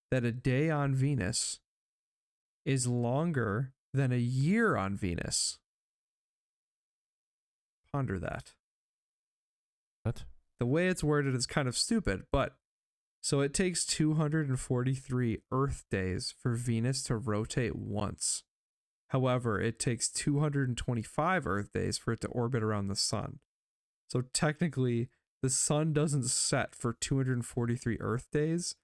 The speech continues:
Speaker 1: but it orbits the entire sun, which is considered a calendar year,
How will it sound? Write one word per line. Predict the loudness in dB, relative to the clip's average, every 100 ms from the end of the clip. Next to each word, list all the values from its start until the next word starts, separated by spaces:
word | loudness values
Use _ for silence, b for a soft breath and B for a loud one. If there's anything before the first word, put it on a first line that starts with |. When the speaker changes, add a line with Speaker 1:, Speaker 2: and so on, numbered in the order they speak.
| _ _ _ _ _ _ _ _ -2
Speaker 1:
but | 0 0 -2
it | -4 -4 _ -2
orbits | 0 2 0 0
the | 0
entire | 0 -2 -2 -2 -2
sun, | -2 -2 0 -2
which | -2 -6
is |
considered | -4 -4 -2 -2 -2 -4
a |
calendar | -6 -6 -4 -2 -2
year, | -2 -2 -2 0 -2